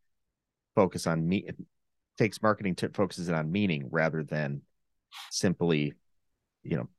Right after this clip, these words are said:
th-, throwing phrases out there in graphics and saying, "Well, you know, we, we think we've got our client avatar," uh,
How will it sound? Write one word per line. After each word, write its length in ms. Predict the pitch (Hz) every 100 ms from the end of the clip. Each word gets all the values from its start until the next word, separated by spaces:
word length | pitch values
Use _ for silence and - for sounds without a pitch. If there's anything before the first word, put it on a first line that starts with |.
| _ _
th-, 400 | 69 67 - -
throwing 300 | - 107 85
phrases 400 | - 92 80 76
out 160 | 78 76
there 160 | 82
in 80 | 76
graphics 580 | 76 78 73 73 - -
and 360 | 60 73 71 - - - - _ _
saying, 280 | - 87 82
"Well, 160 | 76 78
you 60 |
know, 80 | 76
we, 180 | 80 78
we 180 | - 92
think 280 | 87 104 87
we've 120 | 85
got 160 | 90 80
our 140 | 80
client 460 | - - 90 85 -
avatar," 600 | 90 90 80 78 73 73 _ _ _ _ _ _ _
uh, 280 | 85 76